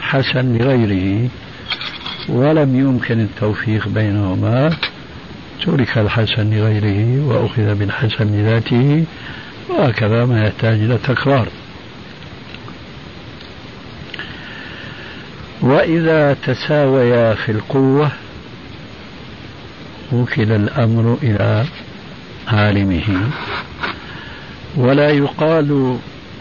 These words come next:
كما جرى عليه بعض متأخري الحنفية،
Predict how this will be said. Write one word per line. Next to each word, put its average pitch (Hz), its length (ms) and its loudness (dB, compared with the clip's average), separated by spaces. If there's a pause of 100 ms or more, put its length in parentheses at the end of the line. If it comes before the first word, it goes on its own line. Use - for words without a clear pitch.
(800)
كما 123 580 2 (440)
جرى 120 380 4
عليه 110 600 4
بعض 110 640 2 (880)
متأخري 123 840 2
الحنفية، 131 800 2